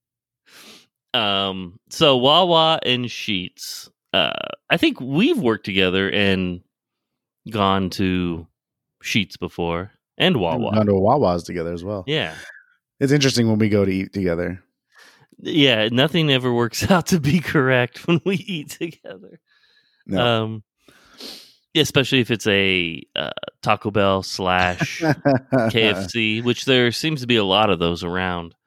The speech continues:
Speaker 1: And, um, there's two, there's two things about when you go to one of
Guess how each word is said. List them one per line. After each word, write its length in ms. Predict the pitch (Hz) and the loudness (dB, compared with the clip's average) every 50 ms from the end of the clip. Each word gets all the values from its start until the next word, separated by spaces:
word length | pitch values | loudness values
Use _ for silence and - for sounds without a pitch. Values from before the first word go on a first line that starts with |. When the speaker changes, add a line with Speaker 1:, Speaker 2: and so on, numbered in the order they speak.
| _ _ _ _ _ _ _ _ _ - | _ _ _ _ _ _ _ _ _ -10
Speaker 1:
And, 360 | - 104 98 95 92 90 98 | -6 -4 -2 -2 -2 -2 -2
um, 420 | 92 90 90 90 90 87 90 90 - _ _ _ _ _ _ _ _ _ _ _ _ _ _ _ _ _ _ _ _ _ _ _ _ _ _ _ _ _ _ _ _ _ _ _ _ _ | -2 0 0 0 -2 -4 -6 -10 -14 _ _ _ _ _ _ _ _ _ _ _ _ _ _ _ _ _ _ _ _ _ _ _ _ _ _ _ _ _ _ _ _ _ _ _ _ _
there's 240 | 170 156 151 131 - | 0 2 2 2 2
two, 280 | - - 190 165 117 - | 4 2 2 2 0 -6
there's 300 | - - 151 143 127 127 - | 0 4 4 4 4 4 0
two 280 | - - 190 185 170 | 0 0 0 0 0
things 400 | 160 - - 151 135 123 117 104 107 | -2 0 2 4 4 4 2 2 0
about 300 | 101 92 101 95 98 98 | 2 4 4 4 4 4
when 140 | 104 101 98 | 2 2 2
you 140 | 98 95 92 | 0 2 2
go 120 | 107 101 | 2 2
to 120 | 95 98 92 | 4 2 0
one 160 | 95 98 95 | 0 -2 -2
of 80 | 92 | -2